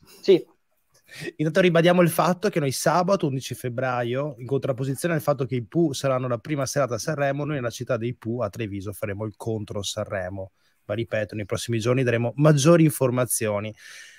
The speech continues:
Speaker 2: Quanto importante è Sanremo per queste elite, Pedro? E come sarà secondo te quest'anno? Poi Franco, con te chiudiamo alla fine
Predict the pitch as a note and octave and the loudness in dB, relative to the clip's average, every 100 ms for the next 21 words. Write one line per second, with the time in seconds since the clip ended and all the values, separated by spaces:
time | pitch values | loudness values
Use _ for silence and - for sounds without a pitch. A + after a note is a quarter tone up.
0 | _ - D4+ D4+ D#4 C#4 F3+ F3 F3 G3+ | _ 8 10 12 10 10 10 10 6 6
1 | F#3+ D#3+ F#2 - A2+ G2+ G2 G2 F2+ G2 | 6 4 2 0 0 -2 -6 -8 -8 -10
2 | F#2 A2+ G#2+ A#2+ - A#2 G#2 G2 - - | -8 -6 -2 -2 -2 -4 -4 -8 -10 -10
3 | G2+ G2 G#2+ - - E3 - C#4+ C#4 - | -8 -6 -8 -10 -2 0 4 8 8 8
4 | D3+ A2 G2+ - G#2 G2+ F#2+ G2 - F#2 | 6 6 0 -4 -8 -8 -8 -8 -8 -10
5 | - - - F#2 F#2 F#2 _ _ _ _ | -10 -12 -12 -16 -18 -20 _ _ _ _
6 | _ _ _ _ _ - D#3+ D#3+ D#3+ E3 | _ _ _ _ _ 4 6 10 8 8
7 | D#3+ C#3+ D3 C#3 C3 B2+ A#2 - B2+ A#2+ | 4 4 4 2 2 2 0 0 -4 -2
8 | A#2 | -4